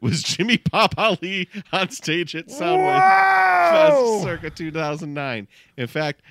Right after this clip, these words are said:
Speaker 1: I think he might have even added a few extra ones that weren't even in the original. Anyway, at the end of the day, it's made me appreciate this glorious being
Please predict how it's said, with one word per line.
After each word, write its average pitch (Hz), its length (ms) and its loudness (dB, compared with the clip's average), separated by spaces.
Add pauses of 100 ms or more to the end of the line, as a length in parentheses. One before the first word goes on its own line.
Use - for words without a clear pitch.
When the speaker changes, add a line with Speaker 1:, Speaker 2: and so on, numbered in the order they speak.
Speaker 1:
I 135 100 0
think 160 260 -6
he 151 140 -8
might 139 240 -4
have 123 140 -8 (100)
even 143 380 -8
added 127 260 -4
a 120 60 -4
few 113 260 -8
extra 139 360 -8
ones 113 380 -10 (360)
that 98 200 -4
weren't 143 440 -4 (200)
even 107 460 -10
in 90 200 -8
the 90 140 -8
original. 82 540 -10 (480)
Anyway, 104 580 -4
at 101 120 -6
the 120 120 -6
end 135 100 -4
of 131 140 -4
the 110 60 -4
day, 110 140 -4
it's 92 340 -12
made 113 220 -6
me 131 80 -8
appreciate 90 640 -10
this 92 160 -18
glorious 120 500 -8
being 98 480 -10